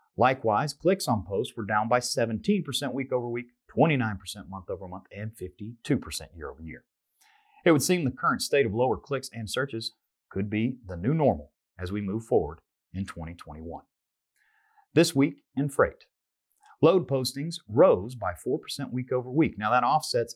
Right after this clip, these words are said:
last week's decline of four percent. Though dry van and refrigerated postings both declined, levels are still surpassing those seen at the same time last year. Dry van fell eight percent week over week, but the volume was seventy-five percent higher than that of twenty twenty.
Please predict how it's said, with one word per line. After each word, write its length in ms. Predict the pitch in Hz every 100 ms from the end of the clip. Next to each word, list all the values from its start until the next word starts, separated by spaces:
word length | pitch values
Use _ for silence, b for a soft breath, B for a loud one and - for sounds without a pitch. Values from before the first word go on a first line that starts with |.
| 95
last 380 | 107 151 156
week's 240 | 113 110 -
decline 720 | 104 117 - 190 196 82 71 90
of 100 | 87
four 180 | 87
percent. 360 | 76 - - - _ _ _ B B 139
Though 120 | 147
dry 300 | 123 139 160
van 220 | 131 135
and 160 | 123 147
refrigerated 500 | 110 147 123 107 98
postings 380 | 123 123 101 90
both 260 | 98 139 -
declined, 480 | - 147 143 110
levels 280 | 113 165 214
are 140 | 139 156
still 260 | - 151
surpassing 600 | 160 208 - 190 185 123
those 260 | 107 117 -
seen 240 | 117 135
at 120 | - -
the 80 |
same 360 | 147 - 110 127
time 340 | 127 92 90
last 300 | 90 82 -
year. 260 | 170 175 - _ _ _ _
Dry 200 | 127 131
van 260 | 151 120 135
fell 260 | 131 123 -
eight 160 | 117
percent 320 | 107 95 120 95
week 220 | 104 95
over 160 | 87
week, 260 | 87 127 127
but 120 | 87
the 80 | 90
volume 400 | 90 113 120 107
was 200 | 101 -
seventy-five 680 | 120 110 107 98 113 127 117
percent 300 | - - 95
higher 240 | 95 87 92
than 160 | 101 90
that 140 | 90
of 120 | 104
twenty 240 | - 85 82
twenty. 340 | 156 139 71